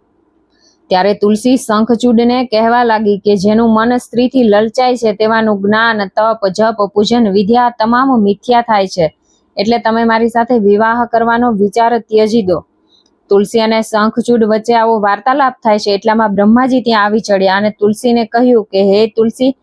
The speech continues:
તમને મેં ઉત્તમ ગુણનિધિ પતિ તરીકે આપ્યો છે, એટલે તમે તેની સાથે ગંધર્વ વિવાહથી લગ્ન કરી ઘણા સમય સુધી સુખ વૈભવ ભોગવો."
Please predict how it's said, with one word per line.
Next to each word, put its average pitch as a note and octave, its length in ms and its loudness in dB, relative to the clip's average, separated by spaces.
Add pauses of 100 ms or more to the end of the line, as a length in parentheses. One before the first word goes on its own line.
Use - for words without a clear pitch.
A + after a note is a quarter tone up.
(480)
તમને A#3 260 2
મેં C4 140 0
ઉત્તમ B3+ 440 0
ગુણનિધિ B3 600 2
પતિ A#3 340 -4
તરીકે A#3 500 0
આપ્યો G#3 460 -2
છે, F#3+ 320 -2
એટલે A3 200 -2
તમે A3 300 -2
તેની A#3 320 0
સાથે A3+ 320 0
ગંધર્વ A#3 500 2
વિવાહથી A3+ 540 0
લગ્ન A3+ 320 0
કરી G#3+ 240 0
ઘણા G#3+ 280 -2
સમય A3+ 280 -2
સુધી A#3+ 320 0
સુખ B3 380 -4 (520)
વૈભવ G#3+ 340 0
ભોગવો." F#3+ 460 -2